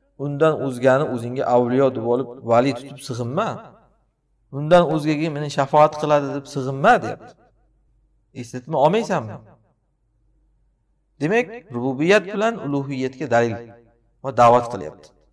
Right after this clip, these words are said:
Alloh Qur'onda osmon va yerni olti kunda yaratganini yetti o'rinda zikr qiladi. Birinchisi A'rof surasining ellik to'rtinchi oyatida,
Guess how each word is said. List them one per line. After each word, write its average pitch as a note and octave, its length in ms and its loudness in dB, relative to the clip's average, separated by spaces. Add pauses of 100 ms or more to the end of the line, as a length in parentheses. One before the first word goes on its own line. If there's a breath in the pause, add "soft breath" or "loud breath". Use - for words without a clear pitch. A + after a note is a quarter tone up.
(1600 loud breath)
Alloh F#3+ 280 4
Qur'onda F#3 540 0 (840)
osmon F#3+ 480 2
va F#3 100 -2
yerni E3 460 -4 (640)
olti E3+ 400 6
kunda G#3+ 260 -2
yaratganini D3+ 800 2 (720)
yetti D3 420 -6
o'rinda F3 360 -2
zikr D#3 240 -10
qiladi. F#2 260 -12 (880)
Birinchisi D#3 400 -4
A'rof D#3 380 6
surasining D#3+ 460 -4
ellik D#3 260 -6
to'rtinchi C#3 320 -6
oyatida, G#2+ 400 -4